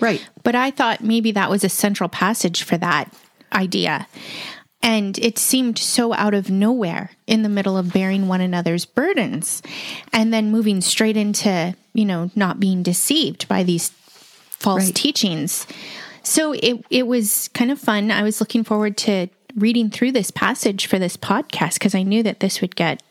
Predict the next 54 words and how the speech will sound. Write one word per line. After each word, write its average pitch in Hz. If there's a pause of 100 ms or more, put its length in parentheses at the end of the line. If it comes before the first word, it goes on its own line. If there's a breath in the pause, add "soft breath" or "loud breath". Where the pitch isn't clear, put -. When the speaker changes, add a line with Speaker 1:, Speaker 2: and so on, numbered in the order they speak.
Speaker 2:
fleshed -
out 226
a 240
bit. 156 (520 loud breath)
One 269
of 349
the 330
commentators 208
I 175
read 175
said, -
"Some 339
people -
think 233
this 214
verse 190
means 185
you 185
should -
pay 180
the 196
preacher. - (760 loud breath)
I 226
don't 269
think 240
that's 208
what 180
it 170
means 175
at 160
all. 175 (180)
Why 208
would 254
he 294
drop 175
that 180
obtuse 202
thought 170
in 208
the 196
middle 170
of 175
this 185
context? - (520 loud breath)
What 226
he's 233
saying 311
is 202
the 214
one 220
who 320
bears 208
the 233
burden," 190